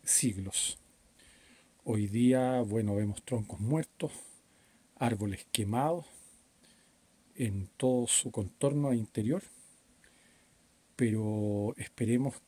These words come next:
que, mm, el propio efecto que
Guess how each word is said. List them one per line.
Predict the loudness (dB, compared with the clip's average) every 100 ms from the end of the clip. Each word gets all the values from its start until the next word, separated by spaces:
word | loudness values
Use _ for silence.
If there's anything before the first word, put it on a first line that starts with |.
| _
que, | 0 2 2 -2 -2
mm, | -2 -2 -6 -10 -20 _ _ -20 _ _ -10
el | -10
propio | -2 -2 0
efecto | 0 0 -2 -2 _ -6 -6 -8 -20 _ _ _ _ _ _ _ _ _ _ -4
que | 0 0 0 -4